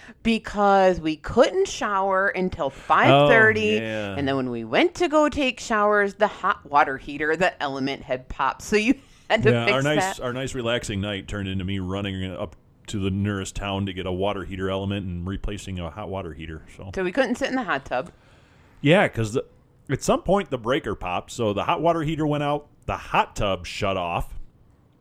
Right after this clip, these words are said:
Speaker 2: and didn't come back on, unbeknownst to us. So I went out, we were gonna go out and sit in the hot tub. I checked the water temperature, and it was, like, eighty degrees.
Speaker 1: A little chilly in the
Speaker 2: Yeah,
Speaker 1: winter.
Speaker 2: in the middle of winter, that doesn't work. So had to fire that thing back up and get it running, and then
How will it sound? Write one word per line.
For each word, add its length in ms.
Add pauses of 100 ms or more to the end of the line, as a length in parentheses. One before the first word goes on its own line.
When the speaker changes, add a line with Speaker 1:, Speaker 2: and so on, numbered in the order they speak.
(120)
Speaker 2:
and 120
didn't 260
come 180
back 200
on, 300
unbeknownst 540
to 60
us. 200
So 160
I 80
went 160
out, 200
we 140
were 60
gonna 140
go 120
out 100
and 100
sit 140
in 60
the 80
hot 220
tub. 180
I 80
checked 320
the 80
water 240
temperature, 440
and 80
it 20
was, 80
like, 160 (280)
eighty 260
degrees. 600 (720)
Speaker 1:
A 40
little 200
chilly 400
in 60
the 120
Speaker 2:
Yeah, 40
Speaker 1:
winter. 400
Speaker 2:
in 120
the 80
middle 240
of 80
winter, 280
that 240
doesn't 280
work. 320 (320)
So 300
had 160
to 60
fire 280
that 160
thing 160
back 220
up 140
and 100
get 80
it 60
running, 320
and 140
then 240